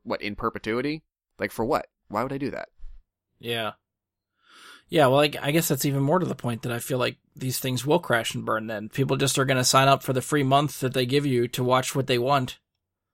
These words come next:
Speaker 2: And then after that free month, not renew. And that's gonna be it. So they're, yeah, they, any of these services, I think, are gonna have some sort of, like you said, they're gonna have some sort of, uh,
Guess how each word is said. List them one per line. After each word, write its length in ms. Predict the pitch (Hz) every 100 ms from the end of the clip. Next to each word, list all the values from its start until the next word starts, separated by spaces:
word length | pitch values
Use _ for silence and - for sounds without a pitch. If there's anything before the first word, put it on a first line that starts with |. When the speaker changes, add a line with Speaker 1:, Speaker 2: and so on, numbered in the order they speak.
| _ _ _ -
Speaker 2:
And 120 | 127
then 120 | 127
after 240 | 131 131 143
that 180 | 123
free 140 | - 143
month, 280 | 135 135 143
not 220 | 139 127
renew. 480 | 135 185 139 131 135 _ - _ _ -
And 140 | 135 131 139
that's 140 | -
gonna 120 | 139
be 200 | 131 139
it. 220 | 165 113 _ _ _ _ _ - _ _ _ _ _ _ _ _ _ _ _ _ _ _ _
So 160 | - 139
they're, 140 | 170
yeah, 280 | 135 143 113
they, 340 | 120 165 143 - _ _ - _ _
any 180 | 202 240
of 60 |
these 140 | 165 135
services, 400 | 151 139 127 117
I 80 | 120
think, 160 | 127
are 60 | 117
gonna 140 | 123
have 200 | 120 120
some 160 | - 151
sort 160 | 160 143
of, 320 | 127 120 - _ _ _ -
like 160 | 135
you 80 | 131
said, 180 | 127 120
they're 100 | 127
gonna 120 | 143
have 240 | 143 127 -
some 180 | 151 143
sort 140 | 156
of, 120 | 131 175 - _ _ _ _ _ _ _ _ -
uh, 320 | 139 127 123